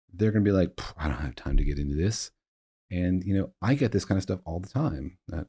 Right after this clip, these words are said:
on our podcast, Daniel and Jorge Explain the Universe, I tell people, like,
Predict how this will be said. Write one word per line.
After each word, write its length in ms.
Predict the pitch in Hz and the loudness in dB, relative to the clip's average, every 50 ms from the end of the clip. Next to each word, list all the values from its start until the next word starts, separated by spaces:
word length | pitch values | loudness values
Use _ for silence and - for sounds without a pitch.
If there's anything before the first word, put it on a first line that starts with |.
| _ - | _ -6
on 100 | 80 80 | -4 -2
our 100 | 85 85 | -2 -2
podcast, 680 | - 92 85 80 78 - - 80 78 78 80 - - - | 0 0 -2 -2 -2 -2 -2 -2 0 -2 -2 -4 -4 -2
Daniel 240 | 85 80 80 80 82 | 0 2 2 2 0
and 80 | 76 | -2
Jorge 260 | 71 82 85 76 85 78 | -2 -4 -4 -2 -4 -4
Explain 280 | 78 - - 82 80 80 | -6 -6 -6 -4 -2 -2
the 60 | 80 | 0
Universe, 460 | 82 90 90 82 78 80 82 - - | 2 2 2 2 2 0 -2 -2 -4
I 60 | 92 | -2
tell 140 | - - 98 | -2 -2 0
people, 220 | - 107 107 110 | 0 -2 0 2
like, 180 | 107 110 110 - | 0 0 0 -4